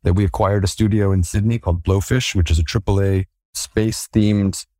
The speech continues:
adventure title with mechanical transformer-type robots, and it's really cool. And I think it's a great example of how we can build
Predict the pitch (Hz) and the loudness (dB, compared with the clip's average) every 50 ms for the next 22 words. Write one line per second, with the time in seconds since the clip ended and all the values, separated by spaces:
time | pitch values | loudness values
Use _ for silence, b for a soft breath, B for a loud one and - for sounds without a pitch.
0 | _ _ - 101 104 87 90 101 107 104 - 113 101 - - 101 92 92 98 98 | _ _ 0 0 2 4 4 2 2 2 0 0 0 0 0 0 2 2 0 0
1 | 98 90 87 85 80 _ _ _ - 85 95 92 - 107 104 101 95 - - 101 | 0 0 0 0 -2 _ _ _ -4 -4 -2 0 0 0 0 0 0 0 0 0
2 | 101 98 90 87 - - 98 95 - - - 104 101 101 104 101 92 - 98 90 | 0 0 0 -2 0 0 0 0 0 0 0 2 2 2 2 0 0 0 0 0
3 | 90 101 107 107 104 92 104 101 98 101 95 - - - 92 87 85 80 71 - | 0 0 0 0 0 0 0 0 0 0 -2 -4 -6 -2 0 2 2 2 0 -4
4 | - 120 127 - - 120 113 110 101 98 90 - - - 76 - 82 85 _ _ | -4 -4 -4 -4 -2 0 0 2 2 0 -2 -2 -2 -4 -4 -4 -4 -8 _ _
5 | _ _ _ _ - 113 107 107 113 - - 139 135 123 - - - _ _ _ | _ _ _ _ -4 0 0 0 0 0 0 0 0 0 -4 -8 -18 _ _ _
6 | _ _ _ - 107 - 117 107 95 101 101 107 113 117 113 107 92 90 - 101 | _ _ _ -2 0 0 0 0 2 2 2 2 2 0 0 0 -2 0 0 0
7 | 104 104 - - 107 98 101 95 90 - - - - - 113 113 110 107 107 104 | 0 0 -2 -2 -2 0 0 -2 -2 -6 -10 -10 -6 -2 -2 0 0 0 0 0
8 | 98 92 101 101 95 - - - 104 92 90 92 92 90 87 87 _ _ _ _ | 0 0 0 0 -2 -2 -4 -2 0 0 2 2 0 0 -2 -4 _ _ _ _
9 | - 120 120 123 123 120 117 107 90 - | 0 0 2 2 2 2 0 0 -2 -4